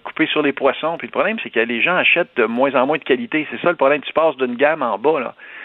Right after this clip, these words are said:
Fait que la première chose qu'on fait, c'est qu'on achète en promotion. La deuxième chose, c'est les marques maison plus. Ensuite, la troisième action, c'est qu'on, on, on coupe dans la viande puis dans le poisson. Puis quatrième action,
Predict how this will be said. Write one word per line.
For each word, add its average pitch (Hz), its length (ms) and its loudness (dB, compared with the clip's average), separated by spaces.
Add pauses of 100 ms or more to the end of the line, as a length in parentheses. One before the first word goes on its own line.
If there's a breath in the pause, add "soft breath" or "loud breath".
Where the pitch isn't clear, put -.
Fait 117 100 -2
que - 80 -2
la 117 60 0
première 190 320 2
chose 165 240 2
qu'on 151 180 4
fait, - 200 2
c'est - 80 -8
qu'on 123 160 -2
achète 139 320 2
en 117 100 -2
promotion. 143 600 -2 (240 loud breath)
La 123 160 2
deuxième 170 360 2
chose, 190 360 4
c'est 131 80 -2
les 127 100 2
marques 135 220 -2
maison 131 400 0
plus. 202 280 2 (400 loud breath)
Ensuite, 185 320 0
la 160 80 4
troisième 196 500 4
action, 190 540 0
c'est 143 120 0
qu'on, 139 200 0
on, 123 220 2
on 135 140 4
coupe 135 260 2
dans 127 140 2
la 120 140 0
viande 156 380 0
puis 127 120 -10
dans 120 100 4
le 117 60 -4
poisson. 139 460 0 (520 loud breath)
Puis 143 160 -4
quatrième 185 360 -2
action, 214 380 0